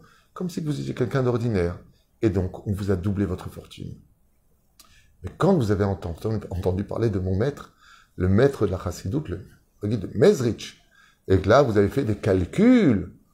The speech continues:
dans le ciel, on dit, « Attends, attends, maintenant, ça change tout. » Maintenant, il est en train de faire des calculs, il veut doubler sa fortune,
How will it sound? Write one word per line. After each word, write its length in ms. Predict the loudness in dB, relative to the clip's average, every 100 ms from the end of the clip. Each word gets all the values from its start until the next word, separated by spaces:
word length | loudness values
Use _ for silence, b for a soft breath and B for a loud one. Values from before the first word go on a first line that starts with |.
| _ _ _ -20
dans 60 |
le 100 | -14
ciel, 640 | -12 -2 4 6 4 2 -4
on 80 | -10
dit, « 140 | -10
Attends, 240 | -12 -16 -20
attends, 180 | -20 -20 _ _ B B B B
maintenant, 760 | 2 4 4 4 6 6 2 -2 B B
ça 180 | -12 -8
change 320 | -4 -6 -6
tout. » 140 | -10 -12 -20 _ _ _ _ _ _ b b b
Maintenant, 300 | 4 4 4
il 40 | 2
est 60 |
en 40 | 0
train 140 | 0
de 60 | -2
faire 140 | 0
des 120 | 2
calculs, 680 | 4 2 2 2 2 0 -6 -8
il 100 | -4
veut 100 | -2
doubler 260 | 0 0 0
sa 140 | 0
fortune, 540 | -2 -4 0 0 0